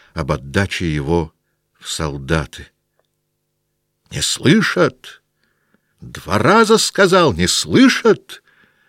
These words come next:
Она первый человек в этом доме!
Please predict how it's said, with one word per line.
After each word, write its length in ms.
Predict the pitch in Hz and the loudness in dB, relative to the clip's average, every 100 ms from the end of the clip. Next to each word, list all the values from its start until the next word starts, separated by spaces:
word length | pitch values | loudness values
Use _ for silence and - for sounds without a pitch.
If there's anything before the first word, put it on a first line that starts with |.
| _ _ | _ _
Она 480 | 95 196 240 233 | 0 2 4 4
первый 480 | - - 202 165 170 | 2 4 4 6 2
человек 680 | - - 160 185 185 160 - | 2 0 4 6 4 2 0
в 40 | |
этом 400 | 139 - 127 113 | 0 0 -2 0
доме! 400 | 107 147 120 87 | 2 2 2 -4